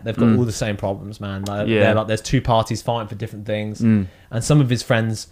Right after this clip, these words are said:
Speaker 1: have put back their military service. It's well interesting,
Speaker 2: Mm.
Speaker 1: isn't it?
Speaker 2: Yeah,
Speaker 1: They
Speaker 2: yeah.
Speaker 1: put back their military service because they, uh, because they just wanna find out what's going on with the politics first before they
Speaker 2: Mm.
Speaker 1: commit themselves to two years of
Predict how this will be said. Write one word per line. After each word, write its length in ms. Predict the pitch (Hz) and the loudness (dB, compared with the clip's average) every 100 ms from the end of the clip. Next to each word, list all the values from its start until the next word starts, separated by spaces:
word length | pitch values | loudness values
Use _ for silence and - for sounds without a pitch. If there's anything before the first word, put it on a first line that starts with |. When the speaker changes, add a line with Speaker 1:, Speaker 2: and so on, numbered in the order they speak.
| _ _ | _ _
Speaker 1:
have 180 | - 113 | -8 0
put 180 | - 165 | 2 4
back 240 | 127 123 - | 2 0 0
their 120 | 107 | 0
military 380 | 113 117 - 101 | 2 0 -4 -8
service. 500 | 101 90 101 117 - | -8 -8 -8 -10 -10
It's 100 | 131 | 0
well 140 | 156 | 0
interesting, 380 | 180 127 113 113 | 0 -2 0 0
Speaker 2:
Mm. 20 | |
Speaker 1:
isn't 140 | 117 | 0
it? 120 | 98 - | -8 0
Speaker 2:
Yeah, 320 | 117 123 151 | 4 6 6
Speaker 1:
They 60 | 151 | 6
Speaker 2:
yeah. 60 | |
Speaker 1:
put 120 | 160 151 | 6 6
back 140 | 123 | 4
their 100 | 131 | 4
military 320 | 139 139 117 | 4 4 0
service 520 | - 104 95 120 - - - - - | 0 -2 -2 -8 -10 -16 -20 -20 -8
because 360 | - - 147 110 | -6 0 0 2
they, 420 | 113 113 113 113 - | 0 2 2 0 -4
uh, 460 | 120 107 104 101 82 - _ _ _ _ | -2 0 0 -2 -6 -12 _ _ _ _
because 240 | 120 139 107 | -2 0 2
they 100 | 104 | 0
just 160 | 110 | 0
wanna 140 | 113 98 | -4 -2
find 220 | 110 98 | -2 -2
out 60 | |
what's 120 | 95 - | -2 -2
going 140 | 104 | -2
on 60 | 101 | -2
with 80 | 98 | -4
the 40 | |
politics 440 | 98 110 101 - - | -4 -4 -2 -4 -8
first 460 | - 101 123 - | -4 -2 -2 -4
before 260 | - - 123 | -14 -2 2
they 100 | 117 | 4
Speaker 2:
Mm. 60 | 110 | 2
Speaker 1:
commit 220 | 120 98 | -2 -8
themselves 340 | 107 110 104 | -6 -4 -6
to 80 | - | -8
two 180 | - 110 | -8 -6
years 340 | 101 101 98 | -4 -6 -6
of 220 | 101 95 | -10 -12